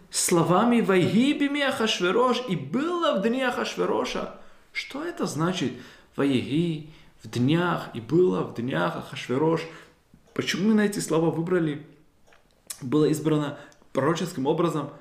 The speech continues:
что было написано в Мегилат Эстер. Что это слово значит Ахашверош, Хаман, Эстер, Мордехай? Что это место "Шушан"?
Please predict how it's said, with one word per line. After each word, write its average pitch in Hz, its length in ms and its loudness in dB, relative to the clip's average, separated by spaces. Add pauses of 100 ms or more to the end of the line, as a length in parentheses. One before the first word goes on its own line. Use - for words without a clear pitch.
что - 240 -2
было 151 240 2
написано 151 440 -4
в 135 120 -8 (100)
Мегилат 131 380 -4
Эстер. 156 460 -4 (920)
Что - 160 0
это 190 140 4
слово 170 320 2
значит 175 300 -2
Ахашверош, 165 760 0 (280)
Хаман, 156 580 2 (180)
Эстер, 156 520 0 (100)
Мордехай? 135 840 -2 (1120)
Что - 240 2
это 208 140 4
место 190 340 2
"Шушан"? 175 720 0